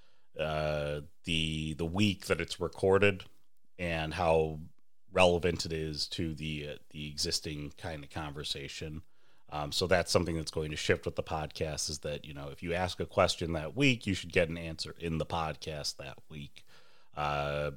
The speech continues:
before, we had a bunch of episodes backlogged in case, you know, things happened where we just couldn't, you know, get a podcast out. Uh, I always had one in the wings to be able to,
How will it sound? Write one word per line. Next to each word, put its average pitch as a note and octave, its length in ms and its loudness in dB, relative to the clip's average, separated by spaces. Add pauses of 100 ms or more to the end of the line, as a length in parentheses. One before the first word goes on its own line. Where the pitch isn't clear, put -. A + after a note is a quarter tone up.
before, F2+ 400 8
we E2 220 2
had E2+ 200 6
a E2 60 4
bunch D#2+ 260 0
of D#2+ 80 -2
episodes D#2+ 380 -2
backlogged F#2+ 640 8
in E2 80 -4
case, - 320 -2
you D#2 80 -6
know, D2 240 -4 (600)
things F2 360 8
happened D#2 640 4 (420)
where F2 140 0
we D#2+ 200 0
just D#2 180 -2
couldn't, D2 500 -6 (180)
you D#2 120 -6
know, D2+ 120 -4 (400)
get F2 140 4
a D#2 100 -2 (300)
podcast E2 540 -2 (100)
out. E2 460 2 (460)
Uh, D#2 180 0
I D#2+ 260 0
always D#2 280 0
had D#2+ 220 -2
one D#2 140 -6
in D2+ 160 -6
the D2+ 80 -4
wings D2+ 480 -4
to - 80 -10
be D2 140 -6
able C#2+ 140 -6
to, D2 300 -6